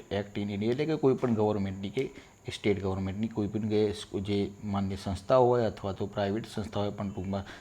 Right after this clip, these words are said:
સરકારે જે માન્યતા આપેલી હોય તેમાંથી પાસ કરેલો હોય તો માન્ય ગણાશે. બીજું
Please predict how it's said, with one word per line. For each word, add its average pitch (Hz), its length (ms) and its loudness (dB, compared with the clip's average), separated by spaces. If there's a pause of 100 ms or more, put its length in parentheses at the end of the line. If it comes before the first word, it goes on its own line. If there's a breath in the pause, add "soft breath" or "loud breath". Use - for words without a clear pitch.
(180 loud breath)
સરકારે 104 360 2
જે 98 100 2
માન્યતા 95 440 -2
આપેલી 101 280 -2
હોય 90 120 0
તેમાંથી 101 380 -4
પાસ 92 320 -2
કરેલો 104 220 0
હોય 87 100 -2
તો 123 200 -4 (320 loud breath)
માન્ય 98 240 2
ગણાશે. 87 460 -2 (640 loud breath)
બીજું 120 240 4